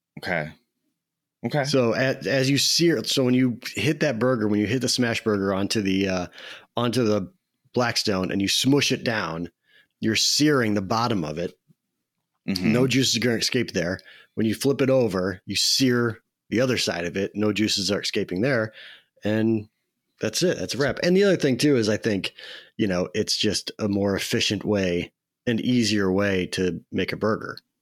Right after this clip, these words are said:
Speaker 2: You know, it's like two minutes aside or whatever to get it at a hundred and sixty degrees.
Speaker 1: Right. I would
Speaker 2: It's nothing.
Speaker 1: say, um,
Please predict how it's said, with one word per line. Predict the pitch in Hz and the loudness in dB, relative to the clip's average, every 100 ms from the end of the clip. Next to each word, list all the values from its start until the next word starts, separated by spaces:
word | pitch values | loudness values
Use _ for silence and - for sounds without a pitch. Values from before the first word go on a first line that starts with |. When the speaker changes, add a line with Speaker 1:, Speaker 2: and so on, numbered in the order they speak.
| _ _ _ _ _ _ _ _ _ _ - | _ _ _ _ _ _ _ _ _ _ -6
Speaker 2:
You | 110 | -4
know, | 92 | -2
it's | 120 | -2
like | 107 - | -4 -4
two | - 180 | 2 4
minutes | 143 135 123 104 | 6 4 2 0
aside | - 117 123 92 | 0 2 0 0
or | 95 | 0
whatever | 95 98 92 98 | 2 2 0 -2
to | 107 | -2
get | 101 104 | 0 0
it | 95 - | 0 -2
at | 107 95 90 - | -2 -2 -4 -6
a | 101 | -6
hundred | - 104 95 | -2 0 0
and | 90 | 0
sixty | - 104 - 101 | -2 -4 -2 -2
degrees. | 87 95 95 78 - - - | -2 0 0 -2 -4 -8 -6
Speaker 1:
Right. | 85 82 76 - _ _ - | -4 -2 -2 -6 _ _ -4
I | 104 | -2
would | 104 | 0
Speaker 2:
It's | 107 | 2
nothing. | 107 95 | 2 2
Speaker 1:
say, | 92 90 85 - _ _ _ _ _ _ _ | 2 0 -2 -8 _ _ _ _ _ _ _
um, | 92 92 85 73 64 | -4 -2 -2 -4 -8